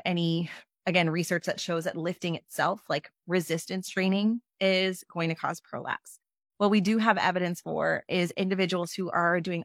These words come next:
occupational lifting, so eight hours a day, their job entails lifting,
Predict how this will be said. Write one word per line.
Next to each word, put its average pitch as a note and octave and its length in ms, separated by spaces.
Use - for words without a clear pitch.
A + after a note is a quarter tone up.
occupational F3 800
lifting, E3 520
so - 120
eight F3+ 200
hours E3+ 280
a D#3+ 40
day, D#3+ 280
their E3 160
job F3+ 500
entails - 560
lifting, - 480